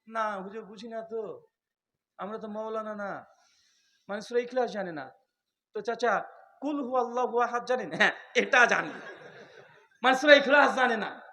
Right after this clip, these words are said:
কি জানে? কুল সূরা জানে, তিন কুল জানি, কিন্তু সূরা নাস জানি না। সূরা ফালাক জানি না। ভাই, এমন মুসলমান আছে না নাই? এমনও আছে, দেখা গিয়েছে। ভাই, সূরা ফালাক বলতো। "আরে, আমি মা-, মাদ্রাসায় পড়েছি নাকি?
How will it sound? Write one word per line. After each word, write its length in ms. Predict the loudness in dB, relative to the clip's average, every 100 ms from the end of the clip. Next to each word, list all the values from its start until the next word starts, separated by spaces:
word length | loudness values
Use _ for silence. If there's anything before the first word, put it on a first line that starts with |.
| -8
কি 80 |
জানে? 260 | -2 0 0 -2 -8 -20 -10
কুল 240 | 0 2 2
সূরা 300 | 6 8 8
জানে, 260 | 8 4 -6 -14 -18 -8 2
তিন 360 | 6 6 4
কুল 240 | 4 6 8
জানি, 320 | 8 8 0
কিন্তু 160 | -6 -6
সূরা 180 | -4 -4
নাস 520 | -2 0 0 -2 -6
জানি 240 | -8 -8
না। 180 | -10 -16 -20 _ _ _ -2
সূরা 220 | 2 2
ফালাক 500 | 4 4 6 4 2
জানি 280 | -2 -2 -4
না। 200 | -6 -8 -2 0
ভাই, 160 | 0 -2
এমন 180 | -4
মুসলমান 380 | -4 0 0 0
আছে 220 | -2 -4
না 100 | -4
নাই? 200 | -4 -4 -6 -18 _ _ _ -2 6
এমনও 340 | 8 8 8
আছে, 420 | 8 6 4 0 -2 0
দেখা 300 | 2 6 6
গিয়েছে। 420 | 8 6 6 -2 -4 -12 -4
ভাই, 120 | 0 2
সূরা 180 | 2
ফালাক 340 | 0 4 4 4
বলতো। 380 | 0 0 0 -2 -10 -20 -20 -8 2
"আরে, 140 | 4
আমি 160 | 4 2
মা-, 280 | 0 -2 -2
মাদ্রাসায় 400 | -4 -2 -4 -2
পড়েছি 240 | -2 -2
নাকি? 300 | -4 -6 -12